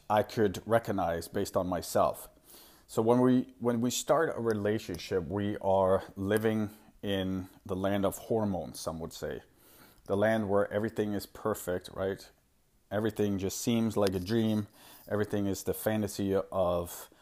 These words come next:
uh, forever after, right? This is where we all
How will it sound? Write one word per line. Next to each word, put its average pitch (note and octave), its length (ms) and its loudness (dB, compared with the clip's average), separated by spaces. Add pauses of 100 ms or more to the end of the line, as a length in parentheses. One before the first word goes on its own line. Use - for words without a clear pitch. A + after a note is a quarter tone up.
(300)
uh, E2 160 -4
forever G2 420 2
after, - 440 -4 (180)
right? F#2 260 -4
This G#2 220 -4
is G#2+ 140 -4
where G2+ 460 2 (200)
we G2 240 0
all G2 600 2